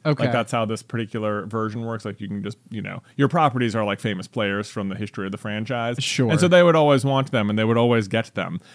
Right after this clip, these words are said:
Speaker 2: And, uh, they would win. And it was just sort of like, "I can't believe this is so effective. Like, why?" Like, and it's just like, I would go on to learn that, like,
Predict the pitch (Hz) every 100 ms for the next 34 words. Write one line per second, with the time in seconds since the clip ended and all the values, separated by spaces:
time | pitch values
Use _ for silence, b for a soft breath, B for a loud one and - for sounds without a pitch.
0 | b b - 117 110 104 104 - 107 104
1 | 101 - - 135 117 110 101 123 95 90
2 | 113 123 123 156 - 156 147 127 131 170
3 | 233 202 175 165 180 151 143 139 151 139
4 | - 151 - 107 110 104 123 127 123 120
5 | 110 120 117 135 127 127 - 135 135 120
6 | 135 139 160 135 131 139 135 120 110 117
7 | 127 117 107 95